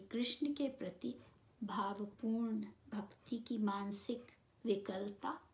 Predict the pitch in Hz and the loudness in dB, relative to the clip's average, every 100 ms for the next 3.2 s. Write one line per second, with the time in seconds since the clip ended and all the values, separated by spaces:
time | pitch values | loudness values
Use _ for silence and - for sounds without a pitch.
0 | - - 214 - 294 294 - - 226 208 | -14 -8 -6 2 2 2 -4 -4 -2 0
1 | 196 202 - - - 220 226 254 247 220 | -2 -4 -4 -4 -4 -2 0 -2 -2 -6
2 | - 208 - - - - - - - - | -4 -4 -4 -6 -6 -8 -6 -10 -12 -14
3 | 196 | -14